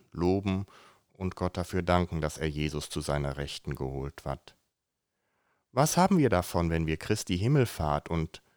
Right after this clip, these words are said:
die Herrschaft Jesu glauben? Unsere Weltwirklichkeit, das staubige Erdenleben holt uns immer wieder ein, vom morgendlichen Aufstehen bis zur hoffentlich versöhnten nächtlichen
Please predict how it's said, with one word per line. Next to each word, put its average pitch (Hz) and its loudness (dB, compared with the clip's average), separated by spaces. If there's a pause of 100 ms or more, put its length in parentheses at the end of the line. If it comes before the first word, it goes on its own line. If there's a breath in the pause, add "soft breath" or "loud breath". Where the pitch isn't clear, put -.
(320)
die 92 0
Herrschaft 98 0
Jesu 95 0
glauben? 62 -10 (1000)
Unsere 80 0 (300 soft breath)
Weltwirklichkeit, 90 2 (680)
das 101 -2
staubige 110 4
Erdenleben 87 2
holt 117 2
uns 95 0
immer 131 2
wieder 113 4
ein, 113 4
vom 82 -2
morgendlichen 113 4
Aufstehen 104 0
bis 98 -4
zur 85 0
hoffentlich 113 -2
versöhnten 87 0 (280)
nächtlichen 78 -4